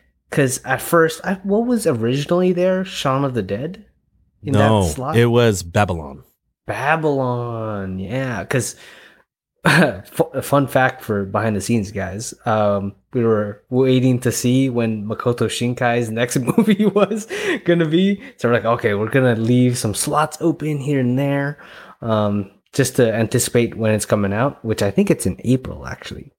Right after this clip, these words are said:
Speaker 1: Perfect timing.
Speaker 2: Ooh.
Speaker 1: And, um, but yeah, we were gonna watch Babylon, saw that didn't, that didn't get that great reviews.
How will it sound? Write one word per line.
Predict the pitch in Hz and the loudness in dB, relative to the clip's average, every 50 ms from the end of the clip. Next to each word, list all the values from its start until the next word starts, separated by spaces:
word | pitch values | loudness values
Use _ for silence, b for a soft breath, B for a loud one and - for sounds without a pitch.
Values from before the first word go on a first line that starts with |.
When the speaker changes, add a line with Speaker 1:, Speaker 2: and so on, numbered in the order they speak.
| _ - | _ -8
Speaker 1:
Perfect | - 107 98 92 - - | -8 -8 -8 -8 -12 -6
timing. | - 117 123 98 - - - - B B B B B B B B B B B - | -2 -2 -2 -2 -4 -10 -16 -18 B B B B B B B B B B B -8
Speaker 2:
Ooh. | - | -2
Speaker 1:
And, | - 120 117 113 113 110 110 113 113 104 - - - | 0 2 4 4 4 4 2 2 0 -2 -6 -10 -8
um, | - 120 113 110 110 107 107 104 107 104 101 98 98 101 110 123 _ - _ - _ _ _ _ _ _ _ _ _ _ | -2 0 2 2 4 2 2 2 0 0 -2 -4 -4 -6 -8 -12 _ -20 _ -20 _ _ _ _ _ _ _ _ _ _
but | - 127 | -2 2
yeah, | 127 131 131 113 | 4 4 4 4
we | 110 110 120 | 2 2 0
were | 120 117 117 | 0 0 0
gonna | 101 131 127 143 | 0 2 2 2
watch | 151 156 160 165 165 131 | 4 4 2 2 2 0
Babylon, | 120 120 117 120 120 117 107 104 101 107 113 123 131 135 _ _ _ _ _ _ _ - | 0 2 2 2 2 0 0 -2 -2 -2 -4 -4 -6 -8 _ _ _ _ _ _ _ -12
saw | - - 117 113 117 | -4 0 2 2 4
that | 113 107 98 - | 4 2 0 0
didn't, | - 120 139 139 135 - - | 2 2 2 2 0 -2 -2
that | - 123 139 151 117 | 0 0 0 2 2
didn't | 113 107 101 101 98 | 0 0 0 0 0
get | 107 104 101 - | 0 -2 0 0
that | 101 98 92 | -4 -4 -4
great | - 107 101 92 76 | -4 -4 -4 -4 -6
reviews. | 98 95 92 101 98 98 98 98 98 - | -10 -10 -6 -6 -4 -4 -4 -6 -10 -14